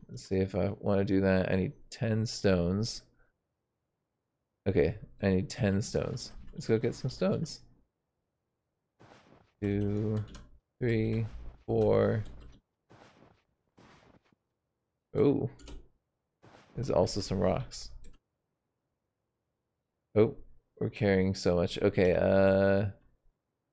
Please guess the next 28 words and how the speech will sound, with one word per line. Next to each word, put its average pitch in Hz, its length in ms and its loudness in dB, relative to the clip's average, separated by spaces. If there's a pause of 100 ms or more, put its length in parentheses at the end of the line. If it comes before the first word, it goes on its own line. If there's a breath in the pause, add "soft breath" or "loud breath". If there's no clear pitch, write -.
(2750)
let's - 220 -4
see, 98 260 -2
maybe 101 400 2
I 107 60 2
could 107 260 -4
drop 95 580 0
the - 60 -4
water. 92 560 2 (1400)
Yeah, 113 60 0
let's 117 100 -4
drop - 280 -2
the 131 80 -2
water. 87 420 4 (1500)
I 120 60 -2
don't 107 100 2
need 101 80 2
to 98 60 0
be 98 100 -2
carrying 85 320 0
that 76 140 0
around 78 260 0
right 78 160 -2
now. 85 240 -2 (580 soft breath)
We'll - 100 -14
come 98 180 0
back 87 200 2
for 98 220 0
it. 95 100 -2